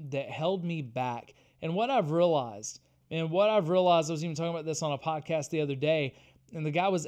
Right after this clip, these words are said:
asking me how I believe in myself so much. And I told him this. I said, "I actually don't believe in myself very much at all. I believe in myself less than probably anybody on the planet because I know all my warts. I know all my problems.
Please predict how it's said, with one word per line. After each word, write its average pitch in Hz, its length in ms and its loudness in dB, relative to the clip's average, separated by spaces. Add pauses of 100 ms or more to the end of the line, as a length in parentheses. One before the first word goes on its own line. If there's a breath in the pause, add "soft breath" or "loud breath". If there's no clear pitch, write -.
asking 156 420 -4
me 143 140 -2
how 156 240 -2
I - 20 0
believe 139 240 -2
in 131 60 -6
myself 190 340 -2
so 156 100 -4
much. 123 320 -8
And 147 80 -8
I 180 60 -2
told 196 180 0
him 139 120 0
this. 147 320 -2 (420 soft breath)
I 165 40 0
said, 170 180 0
"I 240 180 4
actually 170 300 0
don't 156 240 -2
believe 147 180 2
in 143 60 -2
myself 135 340 -2
very 135 140 0
much 127 240 -6
at - 20 0
all. 131 220 -6 (420)
I 165 100 0
believe 220 220 0
in 196 80 0
myself 175 420 0
less 156 260 2
than 147 140 -4
probably 151 600 0
anybody 151 400 0
on 120 80 -6
the 113 60 -10
planet 160 440 -4 (300 soft breath)
because 151 200 -6
I 170 60 0
know 202 160 6
all 185 80 10
my 147 100 2
warts. 156 560 2 (360)
I 180 80 0
know 202 100 6
all 208 80 6
my 151 120 2
problems. 151 580 0